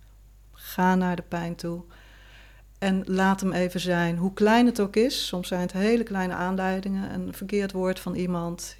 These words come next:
iets wat tegengezeten heeft, een teleurstelling. Een, maakt niet uit wat het is, maar het heeft iets met oprechtheid naar jezelf te maken. Maar zo beginnen dus dit soort van depressies. Maar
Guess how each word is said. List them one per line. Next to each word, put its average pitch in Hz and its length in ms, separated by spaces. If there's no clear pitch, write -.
iets - 260
wat 185 220
tegengezeten 185 800
heeft, 180 260
een 196 120
teleurstelling. 175 1000
Een, 180 320
maakt 220 300
niet 220 180
uit 196 240
wat 190 160
het 190 140
is, 190 380
maar 185 360
het - 140
heeft 202 280
iets - 200
met 185 180
oprechtheid 180 760
naar 170 160
jezelf 170 420
te - 120
maken. 160 420
Maar 185 160
zo 240 200
beginnen 220 400
dus 180 240
dit 196 180
soort 185 300
van 175 340
depressies. 180 640
Maar 185 280